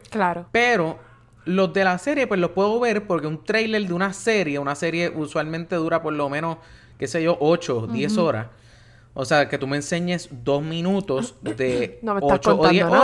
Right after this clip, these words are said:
Speaker 2: horas, pues no me estás contando nada y se me va a olvidar, ¿entiendes?
Speaker 1: Ujú.
Speaker 2: So,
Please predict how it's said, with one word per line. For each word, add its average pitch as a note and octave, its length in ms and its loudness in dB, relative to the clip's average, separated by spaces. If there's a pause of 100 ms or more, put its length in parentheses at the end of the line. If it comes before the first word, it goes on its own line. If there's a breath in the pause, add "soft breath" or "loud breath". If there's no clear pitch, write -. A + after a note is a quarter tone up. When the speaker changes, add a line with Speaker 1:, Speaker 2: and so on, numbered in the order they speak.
(140)
Speaker 2:
horas, G#3+ 100 -4
pues D#3 200 0 (640)
no D3+ 240 -2
me C#3 60 0
estás B2+ 180 -4
contando D3+ 380 -2
nada F3+ 200 4
y - 40 0
se D#4+ 100 -6
me C#4+ 80 -2
va G#3+ 60 0
a - 20 4
olvidar, D#3 460 4
¿entiendes? B2+ 680 -4
Speaker 1:
Ujú. G3 400 -6 (160)
Speaker 2:
So, C3+ 720 4